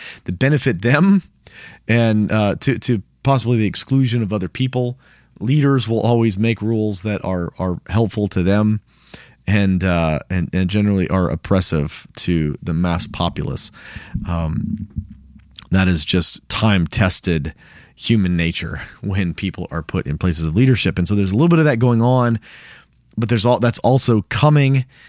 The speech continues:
I don't know that necessarily that's exactly what Isaiah is speaking about, is the, the future that's coming, that's going to bring the crisis that,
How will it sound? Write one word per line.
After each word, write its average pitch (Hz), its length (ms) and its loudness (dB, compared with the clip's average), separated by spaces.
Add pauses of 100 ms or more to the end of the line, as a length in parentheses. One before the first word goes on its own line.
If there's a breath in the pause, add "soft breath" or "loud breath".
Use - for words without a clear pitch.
(200 loud breath)
I 120 60 0
don't 135 140 2
know 131 120 2
that 123 120 2
necessarily 110 460 0
that's 101 140 0
exactly 104 480 0
what 101 140 4
Isaiah 95 320 0
is 85 100 0
speaking 107 400 -4
about, 92 280 -2
is 87 180 -4
the, 87 100 -6
the 82 180 -8
future 101 640 -2
that's 92 220 -2
coming, 95 340 0
that's 90 180 0
going 98 240 2
to 85 60 -2
bring 98 240 -2
the 87 80 -4
crisis 127 600 0
that, 107 180 -4